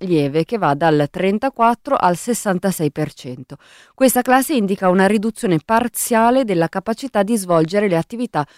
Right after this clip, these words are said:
quotidiane. Nel verbale potrebbe essere descritta come una condizione che comporta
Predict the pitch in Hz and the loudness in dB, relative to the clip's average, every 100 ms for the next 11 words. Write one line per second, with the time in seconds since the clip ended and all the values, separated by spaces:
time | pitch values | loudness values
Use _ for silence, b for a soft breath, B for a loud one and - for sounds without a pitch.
0 | b b - 226 202 175 165 143 147 160 | b b 0 0 0 -2 0 2 2 4
1 | 196 214 196 214 220 247 247 190 175 175 | 4 2 0 0 2 2 0 -2 -2 -2
2 | 170 170 175 233 - 170 202 - 165 170 | -2 -4 -4 -6 -6 -8 -8 -4 0 0
3 | - 214 233 - 170 170 175 - 202 202 | 0 -2 -2 -2 -2 -2 -4 -10 -8 -2
4 | 175 175 165 | -2 -2 -6